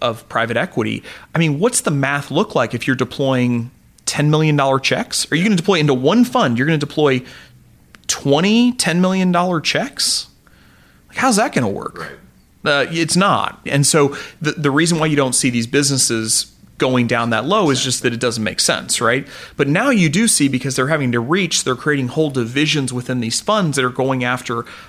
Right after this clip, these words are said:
Speaker 1: a larger number of companies to try to jack up those returns and try to salvage the returns they're getting up market.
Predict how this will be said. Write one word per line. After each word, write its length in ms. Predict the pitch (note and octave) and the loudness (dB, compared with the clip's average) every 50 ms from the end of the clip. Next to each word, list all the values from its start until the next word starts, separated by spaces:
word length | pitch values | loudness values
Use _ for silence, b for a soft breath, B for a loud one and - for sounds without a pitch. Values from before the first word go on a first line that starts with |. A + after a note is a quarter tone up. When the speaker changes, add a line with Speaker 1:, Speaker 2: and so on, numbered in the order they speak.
| B | B
Speaker 1:
a 80 | - C3+ | -6 -4
larger 600 | B2 A#2 A#2+ B2+ C#3 D#3 D#3+ C#3 D3+ D3 C#3 B2 | -4 -2 0 2 2 2 2 2 2 2 2 2
number 560 | B2 B2 B2+ B2+ B2+ C#3+ C#3+ C3+ C3+ B2+ B2 | 2 2 2 2 2 2 2 4 4 4 4
of 140 | A#2+ - - | 2 0 -2
companies 680 | - - C#3 C#3+ - F3+ G3 A3 A#3+ B3+ B3+ - - B B B | -4 -4 -2 0 0 0 0 2 0 0 0 -2 -4 B B B
to 100 | B - | B -4
try 240 | C3+ - - D3 C#3+ | -4 -2 -2 -2 0
to 100 | C3+ C3 | 0 -2
jack 460 | B2+ B2+ - - C#3+ B2 A#2+ - - | -2 -4 -2 -2 -2 -2 -2 -4 -6
up 140 | B2+ A#2 - | -6 -4 -2
those 200 | B2+ B2+ B2+ B2 | -2 0 0 0
returns 480 | A#2+ A#2+ - - - B2 C#3 D#3+ F3 E3+ | -4 -4 -4 -2 -2 -2 0 0 0 -2
and 80 | C#3+ | -2
try 140 | B2 - C#3 | -2 0 0
to 80 | B2 A#2+ | 0 2
salvage 680 | - - - B2+ B2+ B2+ C3 B2+ C3+ B2 A#2+ B2 B2 | 0 0 0 0 0 0 0 0 -2 -2 -2 -2 -4
the 120 | B2 B2+ A#2+ | -2 -2 -2
returns 440 | A#2+ A#2+ A#2 - C3 B2 B2 A#2 | -2 -4 -4 -2 -2 -2 -2 -2
they're 100 | - A#2+ | -2 -4
getting 280 | A2+ A2+ B2 A2+ A2 A#2 | -2 0 -2 -2 0 -2
up 140 | - - - | -4 -6 -2
market. 540 | - G3+ A#3 A3 - - - - - - | -2 -2 -2 -2 -4 -8 -10 -10 -10 -20